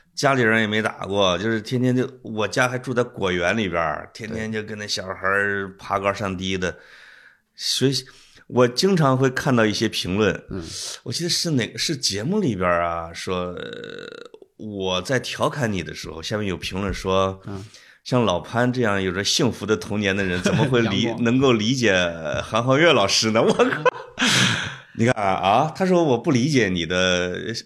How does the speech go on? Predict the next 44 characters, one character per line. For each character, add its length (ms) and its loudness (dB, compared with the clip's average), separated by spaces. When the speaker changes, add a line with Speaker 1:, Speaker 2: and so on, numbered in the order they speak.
Speaker 1:
儿 200 4
时 220 0
的 140 2
痛 200 4
苦 280 -4
啥 200 -6
的。 340 -2
Speaker 2:
对， 160 -6
Speaker 1:
啊。 260 4
Speaker 2:
但 20 -2
是 340 -4
我 220 -6
们 100 2
一 40 -2
些 120 0
经 300 -4
历 180 2
啊， 140 0
成 260 -4
长 220 -2
的 80 -12
背 200 -4
景 140 -12
还 180 -14
是 480 -14
很 80 -16
相 240 -12
似。 240 -18
Speaker 1:
啊。 240 0
Speaker 2:
所 80 2
以 40 2
说 100 2
童 240 2
年 420 4
的 240 -4
生 280 4
活， 480 -8
他 180 0
被 240 2
照 280 2
顾 240 -6
的 440 -12
程 240 -2
度 360 -2